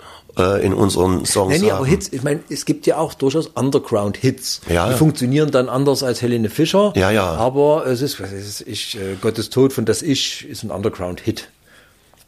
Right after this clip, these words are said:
Speaker 1: Ja, aber es muss, äh, bei uns, das ist auch unser Anspruch, auf, auf dem Album muss ein Hit sein. Also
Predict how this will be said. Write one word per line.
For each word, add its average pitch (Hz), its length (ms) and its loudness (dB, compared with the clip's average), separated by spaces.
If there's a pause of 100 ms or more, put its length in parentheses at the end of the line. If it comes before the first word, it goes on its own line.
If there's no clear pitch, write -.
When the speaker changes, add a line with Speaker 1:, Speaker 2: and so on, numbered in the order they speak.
(140)
Speaker 1:
Ja, 76 380 -2 (640)
aber 110 400 -2
es 113 280 2
muss, - 640 2
äh, - 680 -16 (240)
bei 92 160 0
uns, - 500 0 (260)
das 85 160 -2
ist 92 120 -4
auch 101 140 0
unser 104 300 2
Anspruch, - 500 -4
auf, - 280 -4
auf 90 120 -10
dem 98 120 -4
Album 92 440 -2
muss 92 200 0
ein 82 80 -4
Hit 80 200 -8
sein. - 200 -4 (560)
Also - 240 -2